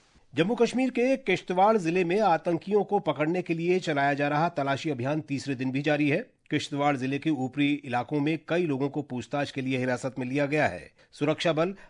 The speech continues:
आतंकवादियों को मदद पहुंचाने वालों की पहचान कर रहे हैं, जिन्होंने आतंकवादियों को राशन और अन्य सामान पहुंचाने में मदद की। ये अभियान रविवार को चतरू क्षेत्र के मंदराल सिंहपोरा के पास सोनार गांव में शुरू किया गया था।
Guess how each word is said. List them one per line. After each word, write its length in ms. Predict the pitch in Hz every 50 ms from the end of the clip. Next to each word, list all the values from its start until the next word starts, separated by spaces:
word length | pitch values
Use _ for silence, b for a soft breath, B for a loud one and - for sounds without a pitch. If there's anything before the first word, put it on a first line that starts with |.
| B B
आतंकवादियों 760 | - 131 135 - 156 147 139 135 131 135 139 135 151 170 165
को 200 | 160 - 175 170
मदद 400 | 143 127 127 131 185 175 220 214 - -
पहुंचाने 360 | 175 170 160 - 170 170 170
वालों 240 | 160 147 147 151 151
की 100 | 147 160
पहचान 380 | 147 139 127 120 - 135 127 120
कर 160 | - 117 107
रहे 220 | 117 120 127 143
हैं, 160 | 139 156 196 - B B B B 107
जिन्होंने 340 | 110 135 143 151 156 160
आतंकवादियों 680 | 156 - 123 131 127 - 139 127 117 127 123 123 143 156
को 220 | 151 - 151 139 135
राशन 440 | 113 110 110 117 117 - 160 170 180
और 380 | - - 135 139 143 143 147 -
अन्य 200 | 147 151 156 156
सामान 300 | 139 - 139 127 131 135
पहुंचाने 400 | 127 - 120 117 107 127 120 120
में 120 | 123 127 131
मदद 240 | 143 139 135 123 -
की। 220 | - 85 76 - b b b b b b b
ये 120 | 131 156
अभियान 420 | 165 160 156 151 160 165 185 202 196 B B B B B
रविवार 400 | 117 131 143 147 143 170 180 180
को 280 | - - 170 185 190 196
चतरू 420 | - - - 147 - 175 185 190 156 - -
क्षेत्र 320 | - - 156 156 - 185 156
के 200 | - 160 165 175 185 B B B B -
मंदराल 460 | 117 139 139 151 151 160 170 180 180
सिंहपोरा 540 | 151 - 170 151 135 117 - 151 165 175 170
के 120 | 170 - 147
पास 400 | - 143 139 143 151 160 156 - - 170 165 170 - -
सोनार 380 | - - 147 143 160 170 170
गांव 160 | 135 135 139
में 120 | 135 143 135
शुरू 220 | - 123 113 110
किया 200 | 104 - 120 120
गया 180 | 117 127 139 135
था। 220 | 120 147 180 226